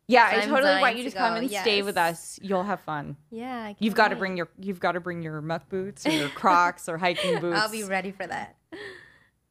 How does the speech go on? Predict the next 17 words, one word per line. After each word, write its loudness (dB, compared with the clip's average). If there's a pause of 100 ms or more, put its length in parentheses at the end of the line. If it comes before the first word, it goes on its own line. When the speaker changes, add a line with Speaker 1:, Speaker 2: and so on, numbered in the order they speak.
(400)
Speaker 2:
So, -2
yeah, -4
that's, -4 (120)
that's -6
amazing. -8
Um, -6 (500)
and -6
you -4
have -2
to -10
let -6
me -6
know -6
when -8
the -12
website -12
is -14